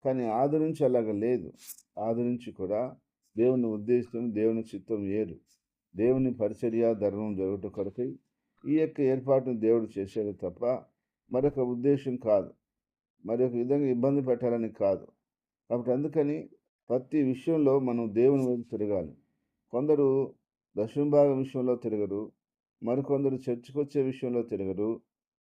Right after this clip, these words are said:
మరికొందరు దేవుని నీతిని జరిగించే విషయంలో తిరగరు, మరికొందరు ఆధ్యాత్మిక విషయాల్లో ఏదైనా ఒకటి విషయంలో దేవుని తట్టు తిరగకుండా వాళ్ళు ఉంటారు.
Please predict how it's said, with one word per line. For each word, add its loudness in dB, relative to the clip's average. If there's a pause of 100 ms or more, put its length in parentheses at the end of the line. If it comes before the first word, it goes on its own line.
మరికొందరు 4 (400)
దేవుని 6
నీతిని 2
జరిగించే 2
విషయంలో -2
తిరగరు, -4 (420)
మరికొందరు 2 (260)
ఆధ్యాత్మిక 4
విషయాల్లో 2
ఏదైనా 2
ఒకటి -4 (320)
విషయంలో 0
దేవుని 2
తట్టు -2
తిరగకుండా -2
వాళ్ళు 0
ఉంటారు. -8